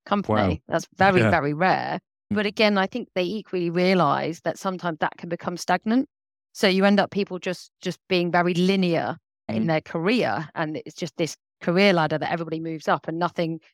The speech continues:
Speaker 1: changes, and you just replicate what's come before you because that's what your representation of success was. Whereas I go back to Sheryl Sandberg, I remember reading her, her book, who sees this,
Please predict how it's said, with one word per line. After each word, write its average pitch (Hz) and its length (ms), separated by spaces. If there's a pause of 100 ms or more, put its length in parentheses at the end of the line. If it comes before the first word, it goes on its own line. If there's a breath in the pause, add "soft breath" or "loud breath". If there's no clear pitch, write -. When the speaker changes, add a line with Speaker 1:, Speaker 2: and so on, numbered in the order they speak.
Speaker 1:
changes, 156 720
and 147 200
you 156 120
just - 260
replicate - 480
what's - 360
come 170 280
before 196 340 (100)
you 156 80
because 151 300
that's - 300
what 160 180
your 160 140
representation 160 720
of 151 80
success - 460
was. 151 200
Whereas 175 280 (380)
I 185 80
go 202 100
back 196 200
to 175 340 (580)
Sheryl 190 320
Sandberg, 170 440
I 160 80
remember 160 340
reading 156 360
her, 156 260 (280)
her 160 200
book, 151 240
who 156 80
sees 156 260
this, 151 260